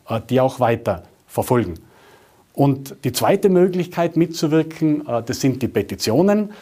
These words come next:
Das heißt, Bürgerinnen und Bürger, die in der Euregio leben, können sich mit unterschiedlichen Anliegen, Beschwerden, Bitten an die Versammlung der Euregio, äh, wenden.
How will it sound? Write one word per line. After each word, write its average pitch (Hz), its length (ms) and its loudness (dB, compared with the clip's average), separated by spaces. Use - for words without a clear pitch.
Das 123 180 -4
heißt, 135 260 -2
Bürgerinnen 160 500 4
und 123 240 -2
Bürger, 170 540 2
die 135 120 6
in 120 80 2
der 123 80 6
Euregio 117 500 2
leben, 156 480 2
können 165 240 4
sich 175 300 0
mit 143 240 0
unterschiedlichen 185 840 2
Anliegen, 175 720 2
Beschwerden, 160 800 2
Bitten 175 460 0
an 135 160 0
die 135 60 2
Versammlung 165 540 2
der 117 160 2
Euregio, 113 640 0
äh, 113 140 -6
wenden. 120 520 -2